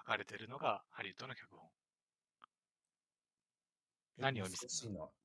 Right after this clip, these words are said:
Speaker 2: えーと、だから、その情景が全部文章で書いてあるってことですか？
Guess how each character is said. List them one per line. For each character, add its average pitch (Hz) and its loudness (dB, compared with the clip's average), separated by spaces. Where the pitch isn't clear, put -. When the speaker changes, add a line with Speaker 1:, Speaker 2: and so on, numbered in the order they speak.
Speaker 2:
え 104 0
ー - -12
と、 107 2
だ 156 6
か 139 8
ら、 98 6
そ 147 0
の 135 4
情 240 8
景 277 6
が 277 10
全 170 4
部 120 4
文 123 4
章 101 2
で 92 0
書 110 4
い 104 4
て 87 0
あ - 2
る 82 0
っ - -4
て 76 -8
こ 76 -6
と 80 -8
で 76 -8
す - -12
か？ - -16